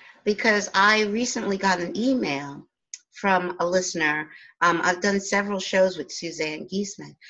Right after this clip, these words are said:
and I just, I recently got an email from a listener saying, "I really want a reading, but I know Suzanne's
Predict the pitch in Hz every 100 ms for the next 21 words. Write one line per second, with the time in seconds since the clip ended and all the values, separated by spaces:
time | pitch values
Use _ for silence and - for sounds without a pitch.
0 | - - 175 175 165 165 165 - 165 170
1 | 180 185 - - 170 202 - 185 180 175
2 | 160 160 196 185 175 175 156 160 196 233
3 | 190 170 - - - 196 180 185 180 185
4 | 202 196 190 175 175 170 165 214 254 208
5 | 190 185 - - 175 175 - 185 233 302
6 | 294 269 233 233 247 233 202